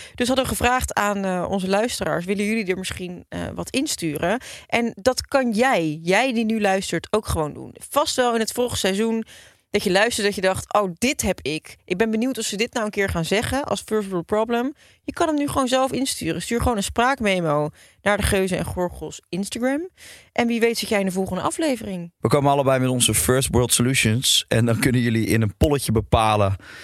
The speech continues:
Speaker 2: naar wie jullie eerder zouden lusteren.
Speaker 1: Ja, het is wel eigenlijk een soort battle. Als in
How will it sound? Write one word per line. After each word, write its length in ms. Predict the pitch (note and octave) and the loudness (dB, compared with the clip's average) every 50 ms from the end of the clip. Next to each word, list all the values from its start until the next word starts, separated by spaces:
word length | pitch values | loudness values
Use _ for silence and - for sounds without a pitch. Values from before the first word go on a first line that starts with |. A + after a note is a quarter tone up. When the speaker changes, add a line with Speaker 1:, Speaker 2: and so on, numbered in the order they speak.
| - - - - - - _ _ | -18 -18 -18 -20 -20 -20 _ _
Speaker 2:
naar 140 | - A#2+ B2 | 0 0 2
wie 140 | C3+ F#3+ G#3 | 2 2 2
jullie 260 | G3+ F#3+ E3 D#3+ - | 2 2 2 2 2
eerder 300 | - - B3+ C4 A3+ A3+ | 2 2 4 4 4 4
zouden 240 | F#3+ G3+ F#3+ F3 E3+ | 4 4 4 4 4
lusteren. 400 | D#3+ D#3+ D3 - - D#3 F#2+ E2 - - - - - - - - | 2 2 2 2 2 2 0 0 -2 -4 -8 -12 -12 -12 -6 -2
Speaker 1:
Ja, 280 | A#3+ B3+ F3+ - - - _ - | 0 0 0 0 -4 -10 _ -6
het 140 | - A3 | -4 -2
is 60 | E4+ F4+ | -2 -2
wel 80 | E4 | -2
eigenlijk 380 | - - - - C4 C4+ - - | -2 0 0 0 0 0 0 0
een 60 | E4+ | 0
soort 260 | - E4 D4+ A3+ F#3 | 0 0 0 0 0
battle. 280 | F#3 A3+ G#3+ - - C#3 | 0 0 0 0 0 0
Als 200 | C#3 D#3+ F#3+ A3+ | 0 0 0 0
in 240 | B3 B3 B3 B3 | 0 0 0 -2